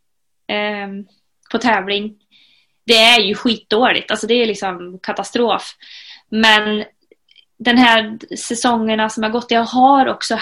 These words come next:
hänt fast på träning. Men på träning är det ingen som dömer än och det är ingen som ser det. Men, eh, jag visste ju att, att det kan ske,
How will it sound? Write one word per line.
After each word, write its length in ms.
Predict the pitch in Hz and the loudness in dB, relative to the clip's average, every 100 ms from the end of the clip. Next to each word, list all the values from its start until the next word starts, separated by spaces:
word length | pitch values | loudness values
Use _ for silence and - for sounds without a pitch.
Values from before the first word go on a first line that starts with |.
| - | 0
hänt 400 | 262 240 208 - | 0 0 -4 -8
fast 240 | - 208 | -8 -8
på 60 | 214 | -10
träning. 600 | - 269 247 214 254 196 | -2 2 2 2 -2 -4
Men 120 | 202 | -6
på 60 | 214 | -2
träning 480 | - 285 294 311 | 4 4 4 2
är 60 | 262 | 2
det 60 | 214 | 0
ingen 240 | 196 180 190 | -2 -4 -8
som 220 | 202 202 | -8 -2
dömer 320 | 202 202 269 247 | -2 0 2 2
än 60 | 165 | 2
och 120 | 190 | 2
det 60 | 233 | 2
är 40 | |
ingen 140 | 220 | 2
som 100 | 220 | -2
ser 380 | 226 - 359 170 | -2 2 2 2
det. 220 | - - - - - - - | 0 0 -2 -10 -20 -18 -4
Men, 360 | 220 226 220 | 2 2 2
eh, 260 | 220 214 214 | 2 4 4
jag 240 | 214 226 254 | 4 2 2
visste 360 | 269 - - | 0 -4 -2
ju 60 | 285 | -2
att, 120 | - | 0
att 120 | 202 | -2
det 60 | 220 | -2
kan 200 | 240 262 | 0 0
ske, 280 | - 339 | 4 4